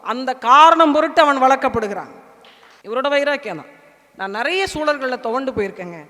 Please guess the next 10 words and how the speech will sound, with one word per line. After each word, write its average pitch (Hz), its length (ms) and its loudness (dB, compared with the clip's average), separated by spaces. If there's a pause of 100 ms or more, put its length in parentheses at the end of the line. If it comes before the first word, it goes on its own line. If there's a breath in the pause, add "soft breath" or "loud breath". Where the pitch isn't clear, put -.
(1160)
ஒரு 247 180 -4
சில 262 200 -2
நேரங்கள்லாம் 311 680 0 (880)
நான் 247 280 0
எடுத்த, 339 280 -4 (720)
நான் 240 260 -2
கடந்து 359 280 2
வந்த 311 280 4
பாதைகள்லாம் 311 680 2
எனக்கு 254 260 -2